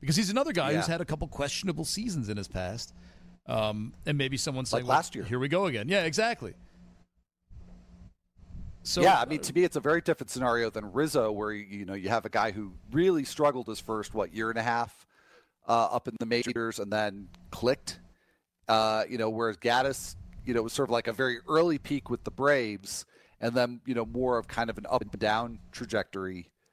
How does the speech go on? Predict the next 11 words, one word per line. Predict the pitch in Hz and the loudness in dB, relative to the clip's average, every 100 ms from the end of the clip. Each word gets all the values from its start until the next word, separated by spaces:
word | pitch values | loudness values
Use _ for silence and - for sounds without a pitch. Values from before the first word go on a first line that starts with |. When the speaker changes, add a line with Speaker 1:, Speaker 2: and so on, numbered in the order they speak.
| _ _ | _ _
Speaker 2:
since | - - 208 - | -2 0 0 0
then. | 104 78 80 - | -4 -4 -8 -8
Speaker 1:
Right. | 123 110 95 - - - - | -4 -2 -4 -14 -20 -16 0
Speaker 2:
Uh, | 107 104 | 2 2
and | 123 | 0
with | 127 | -2
the | 143 | 2
most | 160 147 | 4 2
recent | 143 170 160 127 | 0 -4 -4 -6
season | 139 113 113 | -4 -4 -2
being, | 123 113 | -2 -2